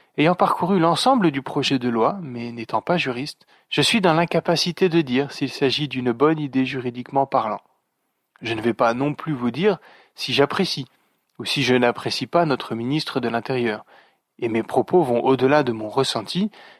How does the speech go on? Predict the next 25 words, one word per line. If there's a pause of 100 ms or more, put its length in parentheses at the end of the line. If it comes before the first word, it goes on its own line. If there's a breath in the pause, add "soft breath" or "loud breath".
(120 loud breath)
vis-à-vis
de
la
politique
menée
par
le
gouvernement
actuel. (760)
En
revanche, (400 soft breath)
dans
ce
projet
de
loi,
j'ai
trouvé
une
volonté
de
traiter
de
façon
équitable